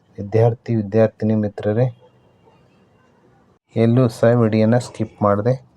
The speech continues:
ನೋಡಿ, ಇದರ ಪ್ರಯೋಜನವನ್ನು ಪಡೆದುಕೊಳ್ಳಿ.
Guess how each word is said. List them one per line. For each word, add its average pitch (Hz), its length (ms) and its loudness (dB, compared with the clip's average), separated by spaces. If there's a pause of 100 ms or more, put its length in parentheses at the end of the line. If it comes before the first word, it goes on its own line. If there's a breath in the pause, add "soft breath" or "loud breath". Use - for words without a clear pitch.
(460 soft breath)
ನೋಡಿ, 113 240 2
ಇದರ 110 200 0
ಪ್ರಯೋಜನವನ್ನು 107 840 0
ಪಡೆದುಕೊಳ್ಳಿ. 107 640 -2